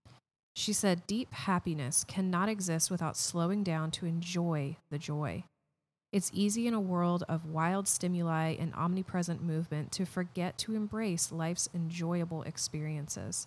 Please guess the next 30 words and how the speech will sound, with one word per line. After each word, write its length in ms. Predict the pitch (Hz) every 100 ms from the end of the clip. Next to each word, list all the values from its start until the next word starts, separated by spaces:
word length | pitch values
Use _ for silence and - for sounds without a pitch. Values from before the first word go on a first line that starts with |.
| _ _ _ _ _ _ _
When 160 | 202 202
we 120 | 220
neglect 460 | 247 220 196 185 -
to 180 | 196 156
appreciate, 720 | - - 160 - - 92 - - _ - 190
we 160 | 190
rob 420 | 175 170 180 208
the 80 | 233
moment 400 | 214 170 160 -
of 140 | 160 151
its 160 | -
joy 400 | - 156 95 185 - _ _ _
and 120 | 165
its 160 | 156 -
magic. 600 | 175 165 160 98 - - _ _ _ _ _ - -
It's 180 | 202 -
the 120 | 208
simple 400 | - 226 226 247
things 320 | 220 202 196
in 160 | 185 170
life 320 | 156 156 -
that 140 | 156
can 140 | - 185
be 100 | 180
the 120 | 175
most 440 | 175 170 170 -
rewarding 580 | 190 170 165 151 147 151 -
if 160 | 175
we 120 | 185
remember 680 | 190 202 196 175 160 143 180